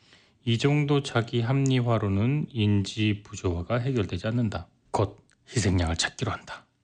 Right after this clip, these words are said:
이게 다 아까 종목 토론방에서 헛소문을 터-, 퍼뜨린 그놈 때문이야. 허위사실 게시물을 캡처해서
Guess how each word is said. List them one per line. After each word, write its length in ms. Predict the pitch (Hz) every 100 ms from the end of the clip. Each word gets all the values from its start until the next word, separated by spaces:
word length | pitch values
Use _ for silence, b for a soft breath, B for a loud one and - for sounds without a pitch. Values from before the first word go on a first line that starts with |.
| _ _ _ B B B B B B
이게 140 | 117 127
다 200 | 123 95
아까 400 | 98 135 113 87 - -
종목 360 | - 131 131
토론방에서 560 | - 180 180 160 135 131
헛소문을 540 | 156 - 190 165 151
터-, 160 | 147 - - -
퍼뜨린 420 | - - 156 131
그놈 300 | - 127 127
때문이야. 420 | 147 113 90 - _ _ _ _ _ _ b b b b b b b b b _ -
허위사실 520 | 139 131 135 117 113
게시물을 540 | - 101 117 107 110 107
캡처해서 760 | - - - 101 - 101 80